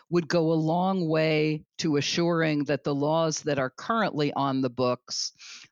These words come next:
are applied in the most even-handed way, that we are not boomeranged, uh, back and forth with initiatives, uh, every time the administration changes.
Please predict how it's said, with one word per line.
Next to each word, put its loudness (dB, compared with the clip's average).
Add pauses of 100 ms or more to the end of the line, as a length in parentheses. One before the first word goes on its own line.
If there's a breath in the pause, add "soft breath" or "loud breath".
are 0
applied 2
in 0
the 0
most -2
even-handed 0
way, 0 (600 loud breath)
that 0
we 2
are 2
not 0 (220)
boomeranged, 0 (380 soft breath)
uh, -4
back 0
and 0
forth -2
with -2 (340 loud breath)
initiatives, 0 (320 loud breath)
uh, 0
every 0
time 0 (140)
the 0
administration 0
changes. -2